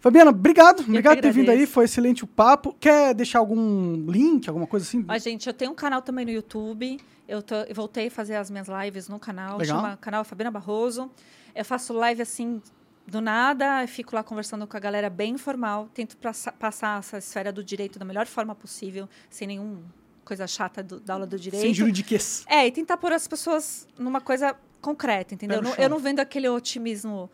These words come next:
Speaker 2: bamba, bamba, bamba maluco e também não vou pregar um pessimismo, pes-, pessimismo porque naturalmente eu tenho que olhar uma, uma, uma saída, né, pras pessoas de uma forma geral. Então,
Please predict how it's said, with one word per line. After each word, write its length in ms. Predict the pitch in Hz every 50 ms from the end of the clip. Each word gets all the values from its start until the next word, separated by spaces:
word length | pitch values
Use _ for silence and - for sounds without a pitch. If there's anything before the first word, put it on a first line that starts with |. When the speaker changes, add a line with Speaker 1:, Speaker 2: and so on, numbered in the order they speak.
| _ _ _ _
Speaker 2:
bamba, 360 | 196 202 269 285 277 247 254
bamba, 320 | 214 208 240 220 220 226 196
bamba 280 | 196 220 220 214 214
maluco 640 | 190 196 196 214 247 294 359 349 - - 392 381 - - - - - _
e 60 | 247
também 300 | 247 - 277 277 277 277
não 80 | 320 294
vou 100 | 285 277
pregar 480 | - 262 262 240 233 233 240 240 233
um 160 | 233 226 226
pessimismo, 460 | 214 - 233 226 - 220 214 226 233 - 208 _
pes-, 240 | _ 233 220 - -
pessimismo 440 | _ - 226 214 - 226 226 233 262
porque 360 | 254 - 254 254 - 262 262 262 -
naturalmente 480 | 254 262 277 - 339 294 269 254 254 -
eu 60 | 294
tenho 140 | - 269 247
que 80 | -
olhar 180 | 277 254 233 226
uma, 180 | 226 240 247 247 _ 240 - - _
uma, 120 | 226 214 233
uma 220 | 233 220 226 220
saída, 500 | - - 302 294 269 254 226 185 180 180 202 214 - _ -
né, 100 | 202 202
pras 180 | 202 208 202
pessoas 360 | - - 233 - - 226 226 226
de 60 | 240
uma 60 | 240
forma 220 | 233 - 240 240 262
geral. 280 | 254 320 349 262 220 185 _ _ _ _ _ _ _
Então, 240 | - 233 233 240